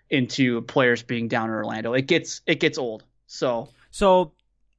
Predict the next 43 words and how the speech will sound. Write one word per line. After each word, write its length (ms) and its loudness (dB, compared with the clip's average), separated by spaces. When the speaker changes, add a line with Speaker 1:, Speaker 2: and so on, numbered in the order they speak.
Speaker 2:
we're, 200 -6
we're 180 0
gonna 100 0
get 240 0
to 120 -2
a 60 2
reaction 600 0
to 140 -8
the 100 -10
broadcast, 920 -6
what 180 -8
we 120 -8
think 240 -10
of, 200 -8
of 140 -14
the 60 -12
quality 360 -6
of 120 -14
play. 280 -10
But 240 -2
let 40 0
me 60 4
ask 220 0
you 40 -4
this, 220 -8
Jake. 300 -16
Listeners, 440 -12
chime 280 -2
in 280 -8
at 280 -6
Unc 180 -10
Sam 240 -8
Soccer 400 -10
Pod. 300 -10
Did 180 -2
M 160 -4
L 140 -2
S 140 -8
do 120 -4
the 80 -2
right 220 -4
thing 360 -8
and 520 -8